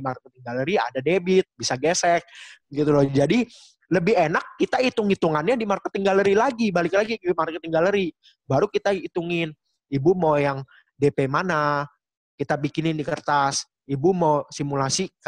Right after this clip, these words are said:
P R yang berapa belas tahun, segala macam. Gitu. Nah,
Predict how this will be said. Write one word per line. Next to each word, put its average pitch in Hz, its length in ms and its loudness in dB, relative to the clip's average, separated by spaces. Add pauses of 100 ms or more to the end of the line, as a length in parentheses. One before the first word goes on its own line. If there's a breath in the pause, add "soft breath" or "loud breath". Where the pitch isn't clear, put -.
P - 80 -4
R 165 240 0
yang 131 240 -2
berapa 131 240 -6
belas 127 240 -6
tahun, 147 640 -2
segala 123 320 -8
macam. 127 560 -8 (880)
Gitu. 131 560 -8 (480 soft breath)
Nah, 135 320 0